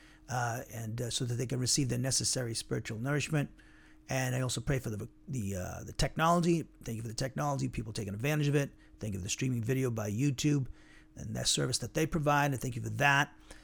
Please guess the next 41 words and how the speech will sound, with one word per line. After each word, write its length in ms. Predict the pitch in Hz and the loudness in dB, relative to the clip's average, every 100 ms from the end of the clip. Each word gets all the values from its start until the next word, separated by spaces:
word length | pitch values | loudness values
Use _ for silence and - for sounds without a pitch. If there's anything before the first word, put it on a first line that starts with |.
| - - | -20 -6
And 340 | 143 131 123 117 | -2 0 0 -2
I 140 | 117 | -4
pray 160 | - 113 | -4 -4
it 20 | |
would 140 | 117 | -4
function 320 | - 127 123 | -4 -2 -4
properly. 640 | 120 170 160 156 160 151 - | 0 2 2 4 4 4 2
And 100 | 120 | -6
I 40 | |
pray 160 | 117 123 | -2 -2
there 100 | 123 | -2
were 80 | 123 | -4
no 80 | 127 | -2
problems 340 | - 127 123 | -2 0 -2
with 100 | 117 | -2
the 40 | |
recordings, 400 | 117 - 151 147 | -4 0 2 2
the 60 | 120 | 0
video 240 | 127 202 | 2 4
and 80 | 170 | 4
the 80 | 139 | 4
audio, 360 | 135 123 120 117 - - | 4 4 0 -4 -10 -10
and 80 | 127 | -4
upload 340 | 151 - 151 139 | -2 0 0 2
these, 220 | 123 - - - | 2 0 -2 -4
upload 320 | 151 160 143 | -2 0 0
these 140 | 127 123 | 0 0
things 220 | 135 123 | -2 -2
to 100 | 123 | -2
our 80 | 117 | 0
various 300 | 127 123 - | 0 0 0
websites, 420 | 127 117 120 113 | 0 0 0 -2
podcasts, 560 | - 131 123 123 117 - | -2 -2 -2 -2 -2 -2
the 80 | |
immediate 360 | 117 123 117 101 | -2 0 0 -2
platforms 440 | 127 113 - 120 | -2 -4 -2 -4
that 160 | - 92 | -4 -6
you've 100 | 95 | -4
given 240 | 117 98 92 | -4 -4 -4
to 160 | 92 | -4
us. 220 | 62 - | -6 -8